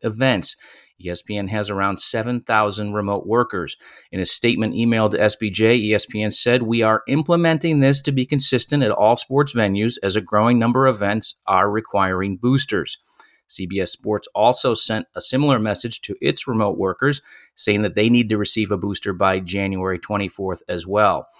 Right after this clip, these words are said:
E S P N's directive is for anyone hired by the network to work game telecasts, from announcers, producers, and game operators to the executives that attend the games. That includes staff at the network's various properties, including S E C Network, A C C Network, Longhorn Network, and E S P N events.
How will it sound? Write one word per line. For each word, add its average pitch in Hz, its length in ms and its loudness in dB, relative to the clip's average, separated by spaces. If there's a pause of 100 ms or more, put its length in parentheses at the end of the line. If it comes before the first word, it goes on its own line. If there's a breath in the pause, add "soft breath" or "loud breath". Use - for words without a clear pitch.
(240 loud breath)
E 92 140 -2
S 90 120 -2
P 101 180 -10
N's 95 160 -6
directive 101 500 -2
is 101 140 -2
for - 200 -10
anyone 131 380 0
hired 127 320 0
by 127 100 2
the 131 120 0
network 113 460 -2
to 117 100 -4
work 113 240 0 (100)
game 143 260 2
telecasts, 104 720 0
from 92 220 -6
announcers, 120 640 -2
producers, 117 560 -2
and 95 180 -4
game 135 240 4
operators 156 640 4 (440 loud breath)
to - 180 -6
the 101 120 0
executives 113 640 0
that 104 100 -4
attend 107 480 -6
the 101 80 -8
games. 101 500 -6 (460 soft breath)
That 110 160 0
includes 139 480 -2
staff 127 400 -2
at 127 80 -12
the 117 80 -4
network's 117 400 -6
various 135 480 0
properties, 127 580 -2
including 135 760 -2
S 110 180 -6
E 131 80 -2
C 147 220 0
Network, 131 520 -2
A 143 180 2
C 160 200 -2
C 92 220 -6
Network, 92 480 -6
Longhorn 123 580 2
Network, 120 420 -4
and 101 160 -8
E 101 160 -8
S 101 140 -4
P 101 220 -14
N 101 100 -8
events. 98 480 -4